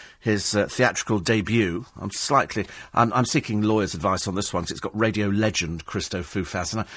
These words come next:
I don't actually think he's been in the business long enough to be a legend.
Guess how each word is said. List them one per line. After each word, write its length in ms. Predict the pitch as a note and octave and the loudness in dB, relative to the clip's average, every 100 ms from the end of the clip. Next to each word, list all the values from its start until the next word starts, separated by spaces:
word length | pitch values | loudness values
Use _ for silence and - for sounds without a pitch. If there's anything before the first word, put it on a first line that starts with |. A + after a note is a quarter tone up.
| - - | -18 -12
I 60 | - | 0
don't 180 | C#3+ - | 0 4
actually 360 | C3+ C#3 - G#2+ | 2 4 0 2
think 180 | A2 A2 | 0 -2
he's 100 | G2 | -2
been 120 | A2 | 0
in 60 | |
the 60 | G#2 | 2
business 320 | G#2+ G#2 F#2 | 0 0 2
long 140 | A2 G2+ | 2 2
enough 200 | G2 - | 0 -2
to 80 | |
be 140 | F#2+ G#2+ | -4 0
a 60 | A2 | 2
legend. 720 | A2 G#2+ - F2+ E2+ E2 | 4 4 2 0 -2 -4